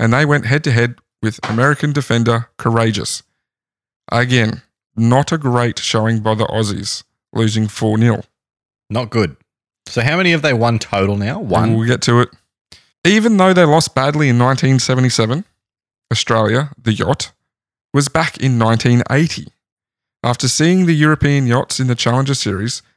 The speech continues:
Speaker 1: some late modifications were made. This did lead to Australia winning the second race against Freedom. However, this was its only win, losing overall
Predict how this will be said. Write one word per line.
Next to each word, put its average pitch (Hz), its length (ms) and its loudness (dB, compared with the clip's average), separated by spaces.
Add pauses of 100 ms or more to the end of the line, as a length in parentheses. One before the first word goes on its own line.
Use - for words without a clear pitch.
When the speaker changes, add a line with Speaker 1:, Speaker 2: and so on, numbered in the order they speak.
(440)
Speaker 1:
some 117 200 0
late 127 280 2
modifications 135 680 -2
were 117 100 0
made. 123 480 0 (440)
This 151 220 0
did 147 240 -2
lead 127 300 0
to 123 100 -2
Australia 123 400 0
winning 120 340 0 (100)
the 107 80 -8
second 143 400 -2
race 113 300 0
against 117 340 -6
Freedom. 113 420 -2 (440)
However, 113 420 2
this 113 160 -2
was 117 160 -4
its 110 140 -6
only 147 280 0
win, 113 280 0 (140)
losing 131 320 -2
overall 113 480 -2